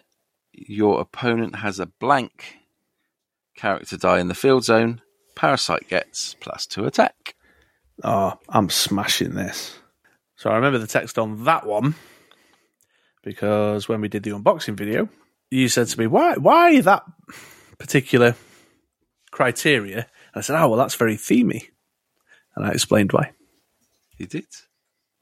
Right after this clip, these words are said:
Speaker 2: Hmm.
Speaker 1: Right, number four. Number four is Shazam, the Wizard's Successor.
Speaker 2: Oh, which one's that one?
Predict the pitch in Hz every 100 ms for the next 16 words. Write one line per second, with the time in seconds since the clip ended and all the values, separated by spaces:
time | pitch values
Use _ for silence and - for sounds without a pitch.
0 | - 135 190 _ _ _ _ _ _ _
1 | _ _ _ _ _ _ _ - 95 87
2 | - - 101 101 90 - 98 82 - _
3 | _ _ _ _ _ _ _ _ _ -
4 | 110 98 - 123 - 95 - - 101 120
5 | 104 90 110 - _ _ _ _ - 90
6 | 92 107 107 104 - - - - 104 -
7 | 69 - _ _ _ _ _ - - -
8 | - - _ - 101 104 - 113 113 117
9 | - 107